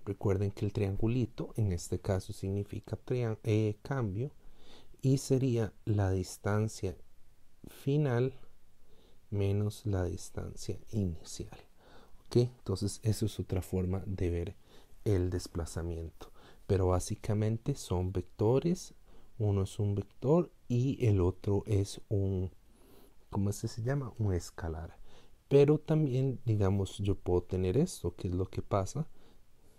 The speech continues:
Digamos, yo puedo llegar, estar en un punto A, salir de este punto A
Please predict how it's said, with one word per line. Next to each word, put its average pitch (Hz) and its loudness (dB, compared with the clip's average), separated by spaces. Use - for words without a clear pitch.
Digamos, 95 2
yo 104 2
puedo 95 2
llegar, 107 2
estar 98 2
en 98 2
un 101 0
punto 131 2
A, 156 2
salir 90 0
de 90 2
este - -4
punto 127 -2
A 139 0